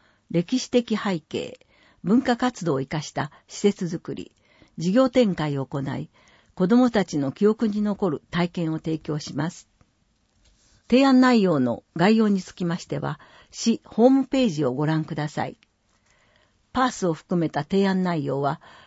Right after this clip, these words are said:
プロポーザル審査時の提案内容であり、今後の検討により、詳細な設計内容等を決定していきます。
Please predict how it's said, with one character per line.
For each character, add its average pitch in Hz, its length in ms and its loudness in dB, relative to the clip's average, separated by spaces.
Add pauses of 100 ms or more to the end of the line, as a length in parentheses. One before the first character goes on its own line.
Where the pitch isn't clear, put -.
(180)
プ 220 100 0
ロ 240 120 8
ポ 254 180 4
ー 233 60 4
ザ 220 140 2
ル 214 80 0
審 214 240 0
査 214 160 0
時 165 120 -4
の 143 240 -4 (300)
提 226 180 6
案 214 160 2
内 202 180 0
容 139 180 -2
で 135 140 -4
あ 113 100 -2
り、 113 160 -10 (680)
今 254 220 4
後 254 100 4
の 240 120 2
検 233 300 0
討 214 160 0
に 196 80 -2
よ 185 120 -2
り、 180 200 -2 (320)
詳 247 260 2
細 233 260 2
な 208 280 0
設 - 300 -6
計 240 160 2
内 226 240 2
容 165 140 -2
等 151 200 0
を - 160 -6
決 - 200 -12
定 165 140 -2
し - 100 -14
て 151 100 -4
い 143 80 -6
き 151 120 -12
ま 135 180 -6
す。 - 200 -16